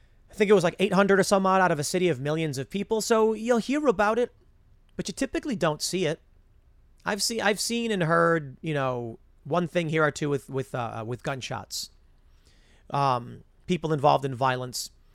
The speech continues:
I've been shot at a couple times. So yeah, it happens. I was in South Korea several years ago,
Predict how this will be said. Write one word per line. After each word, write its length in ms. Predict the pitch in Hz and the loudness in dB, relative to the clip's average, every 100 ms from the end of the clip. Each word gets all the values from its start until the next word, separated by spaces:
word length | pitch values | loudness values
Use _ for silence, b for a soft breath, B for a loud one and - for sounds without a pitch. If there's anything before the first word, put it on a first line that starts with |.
| - | -8
I've 200 | 147 175 | 0 2
been 100 | 190 | 0
shot 220 | 170 180 | 2 2
at 80 | 170 | 2
a 40 | 143 | 2
couple 220 | 160 147 | -2 -2
times. 560 | 156 139 139 131 - - _ _ | -2 -2 -4 -8 -14 -16 _ _
So 120 | - | -10
yeah, 160 | 190 208 | -6 -2
it 60 | 160 | -2
happens. 460 | 180 107 87 - _ _ _ _ _ _ _ _ _ _ - 139 | -4 -8 -16 -18 _ _ _ _ _ _ _ _ _ _ -12 -4
I 40 | |
was 140 | 156 | -2
in 80 | 160 | -2
South 260 | - 160 - | 0 0 0
Korea 400 | 147 143 120 113 | -2 0 -2 -4
several 260 | 127 135 135 | -6 -4 -4
years 220 | 123 120 | -4 -6
ago, 240 | 120 98 | -8 -10